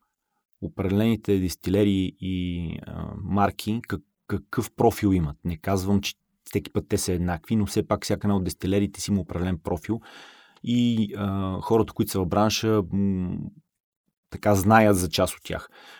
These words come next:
Когато знам дестилерията, мога да търся профила, който е в нея, и тогава става малко по-лесно. Обаче, ако си на сляпа дегус-, дегустация и не знаеш какво опитваш като марка, тогава разчиташ само на своите, а, усещания.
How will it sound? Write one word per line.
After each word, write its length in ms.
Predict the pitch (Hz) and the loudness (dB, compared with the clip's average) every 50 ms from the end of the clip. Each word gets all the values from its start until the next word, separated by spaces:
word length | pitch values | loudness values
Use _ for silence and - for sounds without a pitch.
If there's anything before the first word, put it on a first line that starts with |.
| - | -8
Когато 320 | - - 98 113 123 117 117 | -2 4 6 6 6 6 6
знам 180 | 117 120 123 | 4 4 4
дестилерията, 720 | 120 107 - - 101 104 107 110 120 113 104 139 135 135 | 4 2 0 0 2 4 4 4 2 2 2 2 4 4
мога 340 | 127 113 113 113 110 110 113 | 4 4 4 4 4 4 2
да 280 | 101 104 107 107 104 101 90 76 98 104 - - - | 4 6 6 6 6 4 2 0 -6 -6 -4 -2 0
търся 300 | - 107 - 107 - - | 0 2 2 0 0 2
профила, 380 | - 107 101 - 98 95 87 | 2 2 2 2 0 -2 0
който 240 | - 95 92 - 95 | -2 -2 -2 -2 -2
е 140 | 87 85 82 | -4 -4 -4
в 100 | - - | -4 -4
нея, 360 | 90 87 85 90 113 127 135 - | -4 -4 -2 -2 -2 -4 -4 -6
и 120 | - 101 | -6 -4
тогава 540 | 95 95 92 110 113 113 117 117 117 113 107 | -4 -2 0 2 4 4 4 4 2 2 0
става 320 | 104 - - 120 113 110 | -2 -2 0 2 2 4
малко 320 | 104 107 107 107 101 - - - | 4 4 4 4 4 2 -4 -4
по-лесно. 420 | - 87 85 78 78 - - - - - - - - - - - _ _ _ _ _ _ - | -2 0 0 0 -2 -4 -8 -12 -16 -20 -20 -20 -20 -20 -20 -20 _ _ _ _ _ _ -4
Обаче, 360 | 104 98 110 110 104 - 92 | 0 4 6 6 6 4 0
ако 140 | 78 - 92 | -6 -6 -6
си 120 | - - | -6 -4
на 80 | 92 90 | -4 -2
сляпа 300 | - - 110 110 - 123 | 0 0 0 2 2 4
дегус-, 300 | 123 127 113 107 - - - | 4 2 2 0 -6 -6 -4
дегустация 540 | 101 101 98 92 - - 90 85 - - 92 | -2 0 0 0 -2 -4 -6 -4 -2 -2 -2
и 40 | 87 | -2
не 80 | 85 | -2
знаеш 340 | 80 76 95 98 107 101 - | -2 0 0 2 2 0 0
какво 260 | - - - - 110 | -4 -4 0 4 4
опитваш 360 | 104 - - 107 - - 95 | 4 2 0 -6 -6 -6 -8
като 240 | - - - - 92 | -8 -8 -6 -4 -2
марка, 500 | 90 90 82 78 - - - - - - - _ _ _ _ _ - 95 | -2 -2 -2 -4 -6 -8 -10 -10 -10 -10 -12 _ _ _ _ _ -6 -2
тогава 240 | 98 95 107 107 101 | 0 4 4 4 4
разчиташ 340 | 95 - - - 101 - | 2 0 -4 -6 -4 -4
само 240 | - - 98 95 95 | -2 -2 -2 -2 -2
на 60 | 95 | -4
своите, 800 | 87 - - 95 92 85 - - 98 95 92 92 92 92 95 92 92 98 - - 98 | -4 -4 -4 -4 -4 -4 -4 -4 -4 -2 -2 -2 -4 -4 -4 -6 -8 -10 -14 -14 -12
а, 180 | 95 90 90 | -10 -8 -8
усещания. 600 | 87 85 - - 85 80 - - - - 80 78 | -8 -8 -8 -8 -10 -10 -10 -12 -12 -14 -14 -14